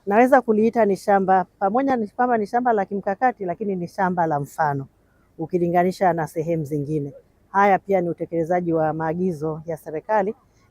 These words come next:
Kama mnavyofahamu, kumekuwa na upungufu wa mafuta ya kura kwa muda mrefu nchini kwetu. Kwa hiyo maagizo ya serikali yalitolewa kwamba wadau wote wajaribu kuhakikisha kwamba wanapanda michikichi ili baadaye iweze kuchangia katika kuleta mafuta.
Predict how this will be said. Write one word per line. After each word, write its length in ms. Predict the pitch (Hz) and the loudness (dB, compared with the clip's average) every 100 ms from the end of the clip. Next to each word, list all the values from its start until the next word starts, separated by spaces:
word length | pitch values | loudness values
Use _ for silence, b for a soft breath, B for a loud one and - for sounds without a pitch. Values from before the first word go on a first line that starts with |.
| - | -4
Kama 220 | 190 185 | 0 0
mnavyofahamu, 800 | 175 180 175 165 165 170 175 165 | 2 0 0 -2 -4 -2 -2 -4
kumekuwa 400 | 165 165 190 180 | -4 -4 0 0
na 120 | 170 | 0
upungufu 480 | 160 165 165 175 185 | -2 -4 -4 -2 0
wa 80 | 156 | 0
mafuta 280 | 156 - | -4 -4
ya 100 | 170 | -4
kura 260 | 160 170 160 | -4 -6 -6
kwa 140 | 165 | -6
muda 200 | 165 165 | -6 -6
mrefu 340 | 156 160 156 165 | -6 -6 -8 -10
nchini 260 | - 151 | -12 -14
kwetu. 320 | - 160 - _ _ _ _ _ | -8 -8 -8 _ _ _ _ _
Kwa 100 | 180 | -2
hiyo 140 | 185 180 | 0 0
maagizo 420 | 170 175 190 175 | -2 -2 -2 0
ya 100 | 160 | -2
serikali 460 | 165 156 185 185 | -4 -4 -2 0
yalitolewa 580 | 170 156 147 165 226 220 | 0 -2 -6 -4 0 0
kwamba 460 | - 214 208 202 202 _ | 2 0 0 -2 -4 _
wadau 460 | 185 196 214 233 220 | 0 2 6 6 8
wote 360 | 220 208 190 180 - | 4 2 -4 -8 -8
wajaribu 560 | 170 175 170 185 180 160 | -6 -2 -2 -2 -2 -4
kuhakikisha 400 | - 160 - 180 | -4 -8 -6 -4
kwamba 240 | 175 165 | -4 -4
wanapanda 640 | 160 156 - 170 170 165 160 160 | -4 -6 -4 -4 0 -2 -4 -8
michikichi 720 | 156 - 180 294 262 226 226 _ _ - | -6 -6 -4 -2 -2 -4 -8 _ _ -2
ili 180 | 180 180 | 0 2
baadaye 340 | 160 160 175 | 0 2 4
iweze 260 | 165 165 165 | 4 2 -2
kuchangia 460 | 151 160 156 170 | -6 -8 -4 -4
katika 320 | 160 151 175 160 | -6 -8 -8 -8
kuleta 340 | 156 160 160 | -8 -8 -6
mafuta. 440 | 151 131 151 - | -8 -12 -14 -16